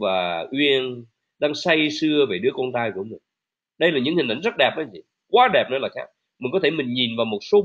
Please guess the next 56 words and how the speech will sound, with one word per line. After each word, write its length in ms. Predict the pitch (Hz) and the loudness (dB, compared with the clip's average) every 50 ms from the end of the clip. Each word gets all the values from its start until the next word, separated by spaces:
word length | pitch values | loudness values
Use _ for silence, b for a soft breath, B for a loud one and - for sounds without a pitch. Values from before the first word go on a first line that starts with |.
| 165 139 123 | 2 -2 0
bạn, 340 | 113 101 87 78 82 101 | 0 0 0 -2 -6 -6
người 100 | 104 101 98 - | -8 -8 -4 -4
ta 80 | 143 | -4
vào, 260 | 131 117 107 101 95 | -2 -2 -2 -2 -2
người 120 | 95 92 92 | -2 -6 -6
ta 120 | - 135 131 - | -8 -8 -10 -8
comment. 520 | - 143 135 131 135 135 135 131 127 127 131 139 _ _ _ _ _ _ _ _ _ _ _ _ _ _ | -4 -4 -4 -2 -2 -2 -4 -4 -4 -6 -12 -20 _ _ _ _ _ _ _ _ _ _ _ _ _ _
Nếu 100 | 180 214 | 0 2
mà 100 | 214 175 | 2 2
một 240 | 139 123 117 107 - | 0 0 -2 -2 0
số 100 | - 196 | 0 2
mấy 140 | 214 214 180 | 2 2 0
anh 60 | 143 - | -2 -4
chị 100 | 95 87 - | -8 -6 -4
có 100 | 185 - - | -4 -2 -2
ít 180 | 262 254 - 175 | -4 -6 -4 -2
bạn 240 | 127 92 82 90 92 | -2 -2 -2 -2 -4
quá 100 | 110 135 | -6 -4
đó, 100 | 165 180 | -4 -4
mấy 120 | 160 160 | -4 -4
anh 60 | 135 110 | -6 -6
chị 80 | 95 92 | -8 -4
nên 400 | 104 120 131 127 127 123 120 120 _ _ _ | -2 0 0 0 0 -4 -10 -16 _ _ _
đặt 120 | - - - - | -8 -8 -8 -10
một 80 | - - | -10 -8
cái 100 | 147 151 147 | -8 -8 -8
chủ, 140 | 98 104 - - _ | -8 -10 -10 -10 _
chữ 80 | 104 101 127 - - | -6 -6 -6 -4 -2
tiêu, 180 | 143 135 127 120 - | -2 -2 -2 -4 -4
chỉ 160 | 110 120 143 - | -4 -4 -2 0
tiêu 180 | 156 143 131 | 0 0 0
đó 80 | 131 143 - | 0 -4 -6
là 100 | - 92 | -6 -6
mấy 120 | 98 117 120 | -6 -6 -8
anh 40 | - | -8
chị 60 | - - | -10 -6
phải 80 | - 117 | -6 -4
đạt 180 | - 98 90 - - | -4 -4 -6 -6 -10
một 80 | - - - | -16 -4 -2
trăm, 180 | 147 147 147 147 | -2 -2 0 0
hai 140 | 143 139 135 | 0 0 0
trăm, 180 | - 131 135 139 | 0 -2 -2 -2
năm 160 | 139 135 135 131 | -4 -4 -2 -4
trăm, 160 | 135 135 120 | -4 -4 -2
bảy 160 | 90 95 127 - | -2 -2 0 0
trăm, 220 | 139 135 123 101 | -2 -4 -2 -2
ngàn 260 | 101 101 95 92 98 | -2 -2 -2 -2 -4
bạn 200 | 107 90 80 82 85 | -4 -6 -6 -6 -8
mấy 60 | 101 | -10
anh 60 | 113 107 | -14 -14
chị. 60 | - _ _ _ _ _ _ _ _ _ _ | -18 _ _ _ _ _ _ _ _ _ _
Mấy 100 | - 170 | -4 -2
anh 40 | 131 | 0
chị 80 | 98 107 | 0 0
làm 160 | 117 110 104 98 | 0 0 0 -2
từ 80 | 104 | -4